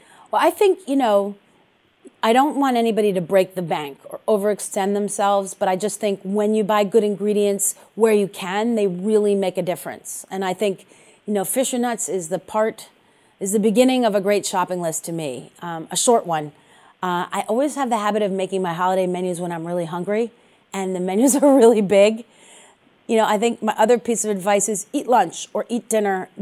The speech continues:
Be kinda full and then write your menus, 'cause you're not writing them as if you're at a, a buffet free-for-all, and you make a menu that's not overly ambitious, and you can actually enjoy it. I mean, I think a big part of holiday planning is also being able to sit at the table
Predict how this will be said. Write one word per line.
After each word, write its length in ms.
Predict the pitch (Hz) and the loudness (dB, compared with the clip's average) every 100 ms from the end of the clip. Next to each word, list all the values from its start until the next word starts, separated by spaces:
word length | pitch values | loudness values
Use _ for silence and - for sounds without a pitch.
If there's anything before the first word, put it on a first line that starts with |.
| 180 | -4
Be 140 | 254 | -4
kinda 320 | - 302 285 | -4 -2 -2
full 480 | - - 196 240 - - _ - | -4 0 4 4 2 -10 _ -4
and 240 | 220 202 | 0 2
then 220 | 190 208 202 | 2 4 2
write 200 | 185 185 | 0 -2
your 120 | 175 | -4
menus, 580 | 175 165 156 156 151 - | -4 -6 -10 -10 -10 -4
'cause 220 | 226 185 | -2 0
you're 100 | 220 | 2
not 260 | 233 247 | 2 0
writing 360 | 220 226 226 220 | 2 4 4 2
them 160 | 208 196 | 2 0
as 160 | 180 | 0
if 180 | 196 202 | -2 -2
you're 120 | 208 | 0
at 180 | 185 180 | 2 2
a, 180 | 175 165 - | 2 0 -2
a 80 | |
buffet 360 | 175 185 202 185 | 0 2 2 0
free-for-all, 600 | - 185 190 208 214 226 _ _ _ _ _ | 0 -4 0 2 2 0 _ _ _ _ _
and 200 | 208 214 | -2 0
you 60 | 214 | 2
make 260 | 220 233 233 | 0 0 0
a 60 | |
menu 260 | 208 202 202 | 0 0 2
that's 320 | 190 185 - - | 0 0 -6 -6
not 280 | 208 196 - | -6 -6 -2
overly 400 | 208 185 185 180 | 0 2 0 0
ambitious, 680 | 175 180 170 220 220 - - _ _ _ - | -2 -4 -4 -4 -6 -6 -14 _ _ _ -2
and 140 | 214 | 0
you 60 | 233 | 0
can 100 | 226 | 0
actually 300 | 226 - 220 | -2 -2 -4
enjoy 320 | 185 175 175 | -2 0 0
it. 220 | 165 135 - 196 | 0 -6 -10 -8
I 60 | |
mean, 140 | 196 185 | -4 -4
I 80 | |
think 200 | 185 202 | -4 -2
a 40 | 185 | -2
big 320 | 170 220 196 | 4 4 4
part 220 | 214 202 | 2 2
of 80 | 185 | 2
holiday 340 | 175 190 185 180 | 2 2 2 0
planning 500 | - 190 190 185 175 _ _ _ _ | -4 -6 -4 -6 -10 _ _ _ _
is 140 | 233 240 | -2 0
also 260 | 262 269 | 0 0
being 300 | 220 240 262 | -2 -2 -4
able 180 | 254 233 | -4 -4
to 60 | 214 | -4
sit 240 | - 240 | -2 -2
at 80 | 240 | -2
the 80 | 196 | -6
table 460 | - 202 214 254 | -6 -4 -4 -6